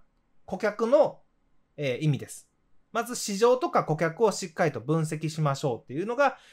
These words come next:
えー、まず一つ目のカスタマーです。ほんで二つ目、コンペティター。コンペティターって何かというと、競合です。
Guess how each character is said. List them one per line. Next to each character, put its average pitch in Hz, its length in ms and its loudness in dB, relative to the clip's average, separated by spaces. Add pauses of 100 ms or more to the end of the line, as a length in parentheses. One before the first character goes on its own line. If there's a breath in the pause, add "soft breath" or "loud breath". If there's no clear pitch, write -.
(160 loud breath)
え 120 420 -4
ー、 151 40 -12
ま 156 80 0
ず 120 220 -10
一 135 200 -8
つ - 120 -12
目 180 120 -4
の 190 120 -4
カ 156 160 -8
ス - 100 -12
タ 117 100 -10
マ 98 120 -16
ー - 60 -20
で - 80 -20
す。 - 200 -20 (880)
ほ 247 120 2
ん 302 40 -2
で 294 100 -2
二 - 200 2
つ 269 100 -10
目、 285 220 -2 (240 soft breath)
コ 311 180 0
ン 320 100 -6
ペ 339 120 -2
テ 277 100 -6
ィ 190 80 -8
タ 117 340 -2
ー。 - 60 -20 (280)
コ 311 140 -2
ン 311 60 -6
ペ 330 120 -6
テ 285 80 -8
ィ 226 80 -12
タ 185 140 4
ー - 20 -2
っ 156 80 -6
て 135 140 -4
何 160 240 -4
か 127 140 -4
と 117 100 -12
い 113 60 -10
う 107 40 -16
と、 - 200 -14
競 269 320 4
合 240 240 6
で 190 120 -2
す。 - 200 -18